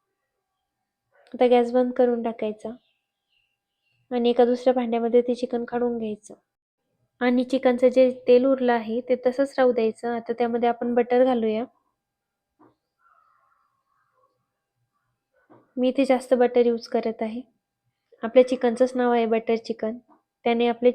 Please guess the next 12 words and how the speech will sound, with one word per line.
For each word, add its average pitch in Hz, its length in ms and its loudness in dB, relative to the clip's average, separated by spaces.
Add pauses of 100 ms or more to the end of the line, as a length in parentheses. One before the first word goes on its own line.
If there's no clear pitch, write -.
चिकनची 233 380 -2
टेस्ट 247 300 0
एकदम 240 320 0
मस्त 254 280 -2
होईल. 220 280 -2 (1600)
बटर 247 300 4
छान 247 260 -2
असं 254 200 -2
तेलामध्ये 247 480 4
होऊ 247 160 6
द्यायचं 247 340 4
आधी, 220 300 -4